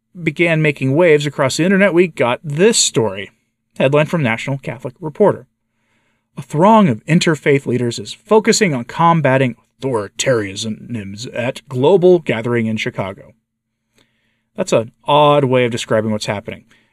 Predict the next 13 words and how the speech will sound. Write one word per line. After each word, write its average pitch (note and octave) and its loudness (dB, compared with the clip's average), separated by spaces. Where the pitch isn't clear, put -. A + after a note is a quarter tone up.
Chicago G#3+ 2
is F3 2
hosting D3 0
the B2+ 2
World A#2+ 0
Parliament G#2+ -2
of G#2 -16
Religions. A#2+ -4
Once D4+ -2
upon A#3+ 2
a E3+ 4
time, E3+ 0
the A2+ -8